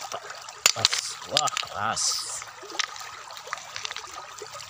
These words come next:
Masya Allah. Wah. Belum menjadi, bro, kuarsanya, bro.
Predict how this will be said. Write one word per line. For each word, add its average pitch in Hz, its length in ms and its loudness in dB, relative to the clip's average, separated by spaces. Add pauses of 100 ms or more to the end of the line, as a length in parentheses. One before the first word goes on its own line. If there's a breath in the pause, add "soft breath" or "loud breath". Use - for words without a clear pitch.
(2500)
Masya - 340 2
Allah. 98 200 -2 (1700)
Wah. - 160 -6 (1600)
Belum 98 220 2
menjadi, 101 520 8 (140)
bro, 120 480 10 (140)
kuarsanya, 92 480 6
bro. 95 180 2